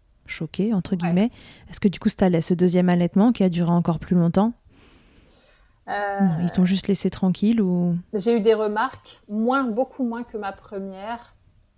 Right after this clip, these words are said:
Speaker 2: J'en ai eu quand même. Ou alors, je peux, peut-être que c'est un ressenti, peut-être que j'ai l'impression qu'on m'en a moins dit parce que peut-être que je les recevais moins,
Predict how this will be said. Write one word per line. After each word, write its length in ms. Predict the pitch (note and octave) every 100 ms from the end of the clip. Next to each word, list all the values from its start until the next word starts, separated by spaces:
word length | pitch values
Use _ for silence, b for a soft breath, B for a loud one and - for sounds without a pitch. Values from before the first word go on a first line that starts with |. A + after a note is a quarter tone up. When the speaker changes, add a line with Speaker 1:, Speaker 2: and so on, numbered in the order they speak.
| _ _ _
Speaker 2:
J'en 260 | G3 G3+ A3
ai 100 | A3
eu 80 | A3
quand 160 | G#3+
même. 260 | F#3 E3 E3
Ou 80 | G#3
alors, 280 | A3 B3+ G3+ G3+
je 80 | -
peux, 120 | A#3+
peut-être 300 | B3+ C4 F4
que 80 | B3+
c'est 120 | A#3
un 60 | A3
ressenti, 460 | A3+ A3+ A#3 - F#3+
peut-être 200 | B3 A#3+
que 60 | A3+
j'ai 100 | G#3+
l'impression 420 | G3+ - - C#4
qu'on 120 | A#3
m'en 160 | G3+ G3+
a 120 | G3+
moins 240 | G#3 A3
dit 180 | G#3 C4+
parce 260 | - G#3 -
que 280 | A3+ G#3+ G#3 _ -
peut-être 300 | G3+ A#3+ A#3+
que 120 | G#3+
je 160 | F3+
les 360 | F#3 G3 F#3+ F#3+
recevais 520 | F3+ G#3 - A3+ G#3+
moins, 540 | G#3 G#3+ A#3 A3+ A3